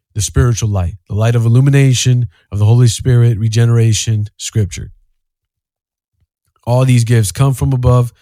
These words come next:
And, and, and how do we know that those are good gifts and they're, they're good and will remain good? Because there's no variation or shadow due to change. 'Cause that's the God we serve.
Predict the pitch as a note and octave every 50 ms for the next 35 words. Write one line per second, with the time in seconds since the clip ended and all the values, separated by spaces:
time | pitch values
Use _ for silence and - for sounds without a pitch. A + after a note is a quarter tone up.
0 | _ _ _ _ _ _ _ _ _ _ _ _ _ _ _ _ _ - B2 A#2+
1 | A#2 A2+ B2 - _ _ - B2 A2+ B2 - B2+ B2 A#2 A#2 A2 G2+ G#2 B2 B2+
2 | C#3 C#3+ C#3+ C#3 C3+ C#3 C#3 C#3 C3+ C#3 D3 C#3 - _ _ _ _ _ _ A#2+
3 | A#2 A2+ A#2+ B2+ C3 C3+ A#2+ B2 A#2 A#2 B2 C3+ C3+ B2+ A#2+ B2+ C3 D3 D3 C3+
4 | - - - - - B2 A#2+ A#2 A#2 A#2 A2+ F#2+ - - B2+ A2+ A2+ A2 G#2 G#2+
5 | G#2+ B2 C3+ D3+ D#3+ D#3 - _ _ _ _ _ - G#2 A2+ A#2 A2+ A2 A2 G#2
6 | A#2 B2+ C#3 D3 D3 C#3 D#3 E3+ E3+ C#3 B2 A#2+ - B2+ A#2 A2+ G#2+ B2+ B2+ B2+
7 | B2 C#3 C#3+ C#3+ B2+ A#2 C3+ C#3 C#3+ C#3+ C#3 C#3 C3+ C3 C3+ C3 A#2+ - - A#2+
8 | A2+ A2 A2 G2 - - B2+ A#2+ A#2 A2+ G#2 G2 F2+ B2+ B2+ C3 A#2+ G#2+ - -
9 | - - - A#2 A2 G#2 G2+ F#2+ F2+ D#2 - - - _ _ _ _ _ _ _
10 | _ _ _ _ _ _ _ _ _ _ _ _ _ _ _ _ _ _ - -
11 | - _ - G2 F2 G2+ G#2+ A2 G2 - - F2+ F2 F2 F2 F2 F2 F2 F2+ E2+
12 | - - - - - - - -